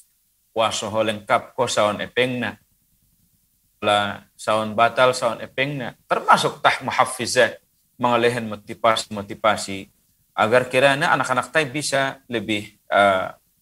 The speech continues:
rajin berpuasa, lebih bisa menahan, dingot kelaip ganjaran-ganjaran atau upah-upah nilai orang tua nilai.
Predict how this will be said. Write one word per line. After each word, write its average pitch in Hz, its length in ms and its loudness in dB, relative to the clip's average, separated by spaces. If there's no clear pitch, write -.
rajin 98 400 -6
berpuasa, 98 680 -2
lebih 104 260 -8
bisa 101 300 -4
menahan, 101 560 -4
dingot 107 340 -10
kelaip 127 400 0
ganjaran-ganjaran 104 1120 -2
atau - 200 -4
upah-upah - 560 -6
nilai 98 560 -8
orang 92 240 -4
tua 92 160 -2
nilai. 95 400 -4